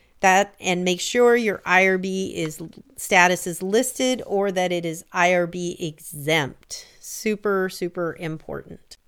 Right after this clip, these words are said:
Before you print the poster, go through it multiple times because having typos or grammatical errors is an,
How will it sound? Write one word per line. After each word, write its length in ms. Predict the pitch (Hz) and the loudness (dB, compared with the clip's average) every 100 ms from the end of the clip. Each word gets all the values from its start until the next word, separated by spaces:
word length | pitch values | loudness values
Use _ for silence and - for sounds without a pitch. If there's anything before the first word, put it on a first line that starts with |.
| _ | _
Before 680 | 233 208 - - 226 240 277 | -4 -4 -6 0 4 6 6
you 200 | 269 277 | 4 0
print 500 | - - 359 466 466 | -6 0 4 6 4
the 80 | 233 | 0
poster, 840 | 220 196 180 - 196 185 190 190 208 _ - - | 2 2 0 0 0 2 -2 -6 -20 _ -14 -4
go 320 | 214 208 202 | 0 2 0
through 680 | 202 233 254 254 254 254 247 | -2 -4 0 2 2 -2 -2
it 380 | 202 170 170 - | 2 2 0 -6
multiple 800 | 160 165 180 208 214 208 202 185 | -6 -4 0 4 4 2 -4 -8
times 640 | - 175 160 151 147 - | -2 0 0 -2 -6 -10
because 320 | - 180 180 | -10 -6 -6
having 320 | 214 254 233 214 | 2 2 2 0
typos 720 | - 226 240 240 240 247 233 | 2 4 4 4 4 4 2
or 80 | 196 | -2
grammatical 600 | 190 185 185 214 220 214 | -2 0 2 2 2 -2
errors 500 | 214 214 208 202 196 | 0 0 2 0 -2
is 220 | - 180 | -8 -4
an, 180 | 175 170 | -4 -6